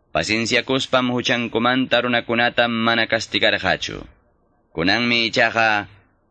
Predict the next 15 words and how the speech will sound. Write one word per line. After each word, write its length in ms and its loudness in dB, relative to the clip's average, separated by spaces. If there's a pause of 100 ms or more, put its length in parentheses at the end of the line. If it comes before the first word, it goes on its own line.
(120)
huchanchikunata 840 0
pampachawaspanchik, 1300 0 (560)
Jesusllaman 640 0
iñiqkunata 1040 0 (400)
mana 320 2
huchayuqpaqña 880 0
Dios 320 0
chaskiwanchik. 960 -2 (560)
Chaynapim 600 0
justu 400 -2
kasqanta 560 0
yachanchik. 720 -2 (720)
Hinaptinqa, 840 -2 (560)
¿yaqachum 560 0
imamantapas 800 0